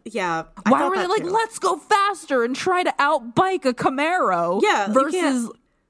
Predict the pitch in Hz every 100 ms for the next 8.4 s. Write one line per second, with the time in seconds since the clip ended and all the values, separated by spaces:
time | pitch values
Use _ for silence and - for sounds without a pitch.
0 | - 196 185 185 185 180 196 202 170 156
1 | 175 240 - _ _ _ 370 339 - -
2 | 294 330 - 285 320 - 311 285 254 320
3 | 233 240 226 202 233 196 214 233 175 160
4 | 165 - 165 185 226 _ _ _ 220 262
5 | 311 311 294 - 330 294 139 - 190 254
6 | 247 208 - _ _ - 240 254 254 240
7 | 214 208 233 214 175 247 196 - 190 180
8 | 175 - -